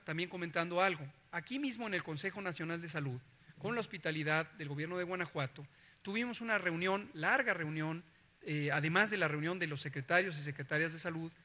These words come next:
que son los miembros del Consejo, una reun-, reunión de carácter técnico. Y pudimos explorar experiencias muy valiosas de los estados,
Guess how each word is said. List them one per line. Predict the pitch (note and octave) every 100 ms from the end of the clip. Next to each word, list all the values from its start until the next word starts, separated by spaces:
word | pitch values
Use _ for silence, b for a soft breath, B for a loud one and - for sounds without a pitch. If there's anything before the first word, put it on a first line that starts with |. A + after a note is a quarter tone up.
| - -
que | D3+
son | D#3+
los | D#3 C#3+
miembros | D#3+ F3 E3+
del | D#3+ D3+
Consejo, | F3+ E3+ C#3+ - C#3 B B B -
una | G3+
reun-, | F#3 F#3 F#3 F#3 -
reunión | D#3 D3+ E3+ F#3
de | E3+
carácter | C#3+ D3 E3 D3+
técnico. | F#3+ F#3+ E3+ C3+ - - - B B B -
Y | F3+
pudimos | A#3 D4 D#4+ B3
explorar | A#3 - F3+ F3 E3 - -
experiencias | D#3 - F#3+ A#3+ A#3 F#3
muy | F#3+
valiosas | G3 F#3 F3 E3 E3+ E3 - -
de | D#3
los | D#3+ D#3
estados, | C#3+ - B2 B2 -